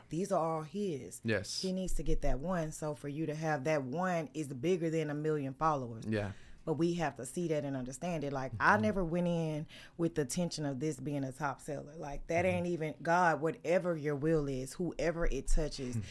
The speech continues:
Speaker 1: And I have that in a prayer. Like, I have an ultimate goal. My ultimate goal is that it brings somebody who is in Christ closer, who may have fallen off, or
Speaker 2: Hmm.
Speaker 1: someone who's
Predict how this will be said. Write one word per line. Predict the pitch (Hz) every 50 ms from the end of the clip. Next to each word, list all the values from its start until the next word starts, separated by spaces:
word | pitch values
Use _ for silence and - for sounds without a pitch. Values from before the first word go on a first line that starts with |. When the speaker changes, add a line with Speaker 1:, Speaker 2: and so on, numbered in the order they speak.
| - - - -
Speaker 1:
And | - 175 175 175
I | 180 175
have | 160 160 180 165 160 180 180
that | 165 156 147
in | 156 147 143
a | 143
prayer. | 139 - 175 180 180 165 147 147
Like, | 143 143 143 -
I | 139 139
have | 147 147 139 131
an | 131 131 - -
ultimate | - 151 160 - - 165 156 156 151 143
goal. | 127 151 156 160 165 175 180 180 180 - - - - - - -
My | 151 147 -
ultimate | - 135 147 - - 160 151 147 147
goal | 135 143 147 151 151 147 131
is | - 135 143 127
that | 123 156 147 147 143 143 139 - - - - _ _
it | - 160 160 156 143 - - _ _ _ _ _ - 226
brings | 214 175 180 180 180 180 180 175
somebody | - 185 170 165 156 156 156 156
who | 156 165 175 151 -
is | - 143 170 196 180
in | 160 151 139 139
Christ | - 151 139 127 131 131 131 139 - - -
closer, | - - - 160 165 170 180 180 - - - 127 123 131 139 - - - - - - - -
who | - - 180 165
may | 160 156 151 151
have | 151 147 139 -
fallen | - 147 143 135 139 139 147
off, | 156 151 135 123 131 - -
or | - 135 143 143 139 135 135 143
Speaker 2:
Hmm. | 127 127
Speaker 1:
someone | 123 156 151 156 156 151 147 156
who's | - - 165 156 147 143 139 139 135 139 -